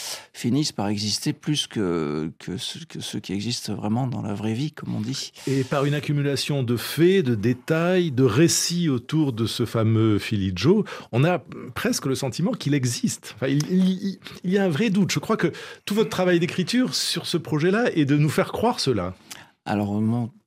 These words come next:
Speaker 1: travail d'écriture est de vous faire croire plein de choses dans ce roman.
Speaker 2: <laughs>
Speaker 1: Euh, mais effectivement, euh, je, je, je pense que dans, dans la plupart des romans, euh, tout, quasiment tout passe par les personnages. Donc si,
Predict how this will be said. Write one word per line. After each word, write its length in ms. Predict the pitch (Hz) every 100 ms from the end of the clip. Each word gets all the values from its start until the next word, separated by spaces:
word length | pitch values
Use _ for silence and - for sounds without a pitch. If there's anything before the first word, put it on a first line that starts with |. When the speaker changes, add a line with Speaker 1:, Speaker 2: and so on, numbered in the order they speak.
| _ _ _
Speaker 1:
travail 320 | - 135 139
d'écriture 460 | 139 113 - 113 180
est 60 | 120
de 40 |
vous 60 | 113
faire 180 | -
croire 200 | - 143
plein 160 | - 123
de 80 | 113
choses 280 | - 110 -
dans 220 | - -
ce 100 | -
roman. 280 | 87 - -
Speaker 2:
<laughs> 40 | 175 - 143 - - - -
Speaker 1:
Euh, 1000 | 107 104 101 92 90 87 98 98 - -
mais 560 | - 82 117 143 175 151
effectivement, 640 | 135 139 - 165 202 180
euh, 680 | 139 123 117 117 120 117 92 - - - - - - -
je, 120 | - - - _ -
je, 160 | 123 -
je 220 | 123 117 131 _
pense 360 | - 208 - -
que 100 | 151
dans, 240 | 127 127
dans 300 | 117 117 113
la 120 | 110
plupart 300 | 110 127 143
des 80 | 120
romans, 560 | 107 104 113 143 165 143
euh, 320 | 110 98 101 - - -
tout, 220 | 165 170 - _ _ _ - - 123
quasiment 360 | - 127 131 123
tout 300 | - 170 147 160 - _ -
passe 240 | 127 120
par 160 | - 104
les 60 |
personnages. 600 | - 87 - 87 58 - - - - - _
Donc 160 | 110 -
si, 380 | - 185 180